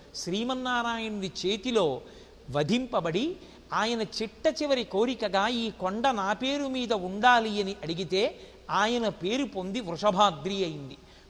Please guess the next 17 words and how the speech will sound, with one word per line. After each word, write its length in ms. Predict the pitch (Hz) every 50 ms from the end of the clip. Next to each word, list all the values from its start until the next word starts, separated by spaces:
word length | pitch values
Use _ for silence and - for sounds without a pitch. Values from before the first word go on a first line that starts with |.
| - 135 110 104
ధర్మమునకు 600 | 127 139 160 202 240 277 285 302 294 294 285 269
నివాసము 540 | 226 175 160 185 208 247 262 - 262 240 226
కనుక 260 | 220 208 190 196 -
వృషాద్రి 920 | 220 160 147 160 151 - - 226 240 240 202 170 147 160 185 180 170 175 190
అయింది. 340 | 196 175 160 151 139 143 - - - - - - - - -
నారాయణుడు 760 | 131 131 131 151 165 185 202 214 233 254 269 277 269 277 262
వేంచేసి 680 | 240 175 185 196 214 240 - - - 277 269 254 - 269
ఉన్న 260 | 233 240 233 220 214
పర్వతం 520 | 185 170 165 160 190 233 233 254 233 226
కనుక 260 | 202 208 185 185 -
నారాయణాద్రి 1000 | 214 196 170 156 165 180 190 208 226 233 233 214 208 196 185 151 143 170 180 180 202
అయింది. 340 | 208 196 170 156 151 165 165 - - - - - - -
ఒకానొకప్పుడు 840 | 196 202 226 226 220 214 202 202 202 190 - 185 170 - 226 247 240
వాయువుకి 760 | 165 147 156 165 196 233 254 254 233 240 - 247 247 247
శేషుడికి 640 | - - 190 196 214 208 - 240 214 233 - 226 233 226
మధ్య 320 | 208 208 185 151 185 202
జరిగినటువంటి 1000 | 196 214 202 208 208 202 202 180 202 190 196 190 180 156 190 175 156 135 -